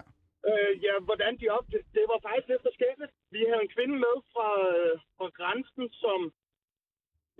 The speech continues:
Ja, hun kunne, hun kunne kun ukrainsk og noget. Øh, hun var meget nervøs for, hvor fanden hun egentlig skulle tage hen. Hun havde ikke nogen,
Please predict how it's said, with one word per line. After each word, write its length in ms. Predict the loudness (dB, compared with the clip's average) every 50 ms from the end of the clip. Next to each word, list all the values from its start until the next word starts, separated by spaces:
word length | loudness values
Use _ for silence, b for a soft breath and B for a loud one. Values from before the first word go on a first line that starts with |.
| 2 2
Ja, 100 | 2 0 -2 -2 -2
hun 100 | -2 0 2
kunne, 220 | 2 2 2 2 -2 -6 _ _ _ _ _ _ _ _ -8 -4
hun 80 | -2 0 2
kunne 220 | 2 2 2 0 -4 _ -16 -20 _ _ -2 0
kun 120 | 0 0 -2 -6 _ -4 -4 -2
ukrainsk 460 | 0 0 0 0 0 -2 -8 -8 -4 -4
og 60 | -2 0 2
noget. 180 | 2 2 2 2 2 2
Øh, 180 | 4 2 2 2 -2 -8 -16 _ _ _ _ _ _ _ _ _ _ 0 0
hun 120 | 0 0 0 -2 -2 0
var 160 | 0 2 0 0 -2 -6 _ _ _ _ _ _ _ -14 -12 -12 -10 -8 -4 -2
meget 180 | 0 2 2 2 2
nervøs 320 | 2 2 2 0 0 -4 -8 _ 0
for, 100 | 0 0 0 0
hvor 120 | 0 -2 -2 -4 _ _ _ _ -4
fanden 260 | -2 -2 -2 0 0 0 0
hun 80 | 2 2 2
egentlig 260 | 0 0 -2 -2 -4 -4 -4 -6 -4
skulle 220 | 0 0 0 0 -2 _ _ -4
tage 140 | 0 2 2 2
hen. 100 | 0 -2 _ -4 0
Hun 80 | 0 2 2
havde 160 | 4 2 2
ikke 140 | 2 2 2
nogen, 180 | 2 2 2